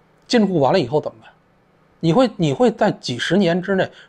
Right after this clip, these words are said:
整，你只要不下台，只要还是把这个东西搁在这个地方，你就会整个把整个民族，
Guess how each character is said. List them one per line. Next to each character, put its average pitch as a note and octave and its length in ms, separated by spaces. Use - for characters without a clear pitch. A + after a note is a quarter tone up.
整， B2+ 320
你 G#3 220
只 F#3+ 100
要 G#2+ 140
不 C3 100
下 D3+ 200
台， B2 160
只 B2+ 140
要 C3 80
还 B2 140
是 F#3+ 80
把 C#3+ 160
这 D#3 80
个 D3+ 80
东 D#3+ 140
西 C3+ 80
搁 E3 180
在 D3 100
这 C3+ 80
个 A2+ 60
地 A#2+ 140
方， A#2 120
你 E3 180
就 B3 160
会 F3+ 200
整 C#3 240
个 G3 80
把 B2 260
整 B2+ 300
个 G#3+ 200
民 C3 280
族， B2 180